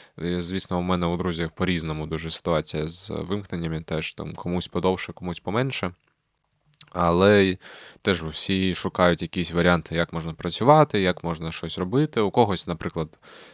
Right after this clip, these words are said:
там майже не вимикають, тому що вони там на одній лінії з лікарнею або якимось іншим важливим, е, інфраструктурним об'єктом. А хтось, е, сидить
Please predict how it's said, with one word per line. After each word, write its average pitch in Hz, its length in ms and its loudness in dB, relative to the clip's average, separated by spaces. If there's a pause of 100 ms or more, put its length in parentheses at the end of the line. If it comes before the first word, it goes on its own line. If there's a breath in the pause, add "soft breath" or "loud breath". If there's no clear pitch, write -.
там 82 140 -2
майже 98 380 2
не 90 80 0
вимикають, 92 540 0
тому 85 220 -8
що - 280 -4
вони 80 300 -4
там 80 280 -8 (720 soft breath)
на 87 160 0
одній 90 280 2
лінії 87 380 4
з 82 100 0
лікарнею 85 800 2
або 82 1120 0
якимось 82 480 -2
іншим 80 380 -2
важливим, 80 520 -2 (320)
е, 73 240 -6 (100)
інфраструктурним 82 840 -4
об'єктом. 80 580 -2 (500 loud breath)
А 87 320 4
хтось, - 640 6
е, 95 760 2
сидить 90 520 -6